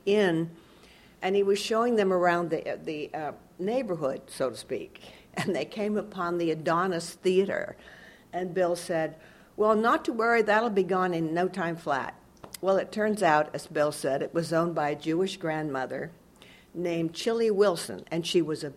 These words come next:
very tough negotiator. <laughs> So it took a couple of years to get rid of the Adonis Theater. It was a funny area then, but, but really, the, it, having an empty lot to start was four city lots to build on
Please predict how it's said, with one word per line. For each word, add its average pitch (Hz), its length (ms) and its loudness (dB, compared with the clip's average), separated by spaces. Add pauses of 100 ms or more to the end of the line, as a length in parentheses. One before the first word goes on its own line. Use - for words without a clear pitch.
(120)
very 175 280 4
tough 147 340 -6
negotiator. 147 880 0
<laughs> - 60 -16 (540)
So 180 460 8
it 196 160 0
took - 220 -4
a - 60 -4
couple 185 440 -10
of 147 160 -8
years 143 460 -4
to 143 100 -10
get - 160 -10
rid 143 160 -6
of 135 80 -12
the 143 140 -4
Adonis 139 460 -4
Theater. 131 360 -6
It 226 140 0
was 247 180 -4
a 214 80 -2
funny 190 380 -4
area 160 400 0
then, 131 240 -10
but, 175 240 -4 (320)
but 214 200 -4
really, 214 420 2
the, 175 280 -2
it, 180 140 -8 (120)
having 226 440 -2
an 165 100 -2 (140)
empty 202 360 -4
lot 175 360 -2
to 147 80 -12
start 151 440 -2
was - 140 -14
four 175 240 -2
city 170 320 -4
lots 113 460 -8
to - 180 -8
build 190 400 -2
on 127 320 -6